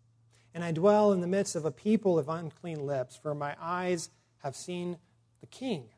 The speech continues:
the Lord of hosts." See, Isaiah was undone by God's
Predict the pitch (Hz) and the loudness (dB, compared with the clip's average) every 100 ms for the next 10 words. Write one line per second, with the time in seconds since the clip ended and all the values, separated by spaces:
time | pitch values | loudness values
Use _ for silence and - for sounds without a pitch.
0 | _ _ _ _ _ _ _ _ _ - | _ _ _ _ _ _ _ _ _ -8
1 | 139 151 170 175 170 151 _ 151 147 147 | -4 2 4 6 4 -2 _ -6 -2 -2
2 | - _ _ _ _ _ _ _ - 156 | -4 _ _ _ _ _ _ _ -6 -4
3 | 113 - - - - - _ _ _ _ | -6 -16 -20 -20 -20 -20 _ _ _ _
4 | _ _ _ _ _ _ _ _ _ _ | _ _ _ _ _ _ _ _ _ _
5 | _ _ _ _ - 127 - 147 127 156 | _ _ _ _ -16 -14 -8 -8 -6 -6
6 | 127 151 - _ _ _ _ _ _ _ | -6 -6 -10 _ _ _ _ _ _ _
7 | _ _ 143 127 165 160 143 131 139 147 | _ _ -8 -8 -6 -6 -6 -6 -6 -6
8 | 127 110 _ _ _ _ _ 131 127 127 | -10 -16 _ _ _ _ _ -8 -6 -8
9 | 123 123 131 - | -8 -8 -8 -10